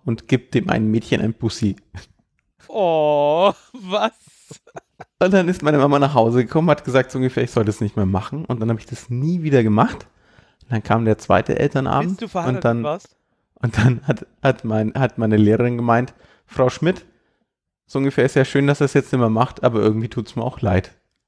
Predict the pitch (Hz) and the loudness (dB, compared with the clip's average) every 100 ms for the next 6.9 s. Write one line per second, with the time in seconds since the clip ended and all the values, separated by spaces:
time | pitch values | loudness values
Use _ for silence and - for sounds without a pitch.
0 | - 139 - 240 220 190 175 165 165 165 | -8 -6 -4 0 4 4 4 4 4 2
1 | 165 - _ _ - 311 - 233 - 254 | 0 -6 _ _ -14 -12 -14 -20 -20 -20
2 | _ - 151 143 143 151 180 180 151 151 | _ 2 2 4 2 0 -2 0 0 -2
3 | 165 135 - 123 117 131 123 135 135 262 | -2 -2 -2 -4 -4 -6 -4 0 2 0
4 | - _ _ _ _ _ _ _ _ _ | -4 _ _ _ _ _ _ _ _ _
5 | _ _ 160 _ _ _ _ - - 107 | _ _ -20 _ _ _ _ -8 -4 -4
6 | - _ - - 135 139 143 147 120 | -6 _ -2 4 6 6 2 -2 -6